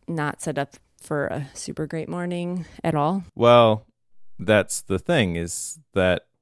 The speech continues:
Speaker 2: it was not set up by default, right? So you kinda just click into that. And as you're going to talk about here in a second, there are things you can do to set it up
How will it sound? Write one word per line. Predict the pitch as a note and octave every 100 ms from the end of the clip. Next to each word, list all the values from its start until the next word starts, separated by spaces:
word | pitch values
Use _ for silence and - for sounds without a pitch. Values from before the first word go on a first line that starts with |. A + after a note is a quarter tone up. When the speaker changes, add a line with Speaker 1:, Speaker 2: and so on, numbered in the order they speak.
| -
Speaker 2:
it | G#2 -
was | - G2 G2 G#2+ G2 F#2+ F#2 - - - _ _
not | G#2 A2 - -
set | A2 G2
up | E2+
by | - F2+
default, | A2+ A#2 - C#2 - - - _ _ _ -
right? | F#2+ F#2+ -
So | -
you | G2+ G2+
kinda | A2+ G#2+
just | F#2+ -
click | - G2 -
into | G#2+ A2 -
that. | F#2 F2+ F2+ - _ _ _ _ - - G2+
And | G2+ G2 F#2+ G2 F#2+ F2+ -
as | G2+ F2+
you're |
going | F2+ F#2 E2+
to |
talk | - F2 -
about | E2
here | - E2
in |
a | D#2+
second, | - A#2 F#2+ F2 - _ _ _ -
there | F#2+ F2+ F2 - _ _
are | - F3
things | - F#2+ F#2
you | F#2
can | - F2+
do | E2+ D#2+ D#2 - _ _
to | - F3+ G3
set | - A2 F2+
it | E2
up | D#2+ - -